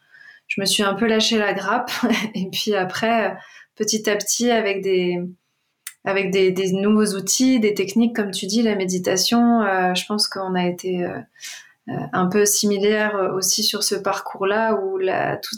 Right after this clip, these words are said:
tout l'aspect, euh, spirituel, euh, du développement, euh, personnel, euh, et, et cetera, ça nous a aussi beaucoup porté. Et est-ce qu'il n'y a pas aussi une dimension de soutien qui est importante dans, dans ce cheminement,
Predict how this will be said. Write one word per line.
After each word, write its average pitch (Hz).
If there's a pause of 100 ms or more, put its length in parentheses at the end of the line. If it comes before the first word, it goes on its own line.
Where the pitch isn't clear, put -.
tout -
l'aspect, 202
euh, 196
spirituel, 208
euh, 190 (500)
du 190
développement, 196
euh, 185
personnel, 196
euh, 180
et, - (260)
et 185
cetera, 190
ça 220
nous 185
a 180
aussi 185
beaucoup -
porté. 269 (500)
Et 196
est-ce 214
qu'il 262
n'y 254
a 233
pas 240
aussi 233
une 233
dimension 214
de 202
soutien 220
qui 220
est 202
importante 196
dans, 185
dans 190
ce -
cheminement, 202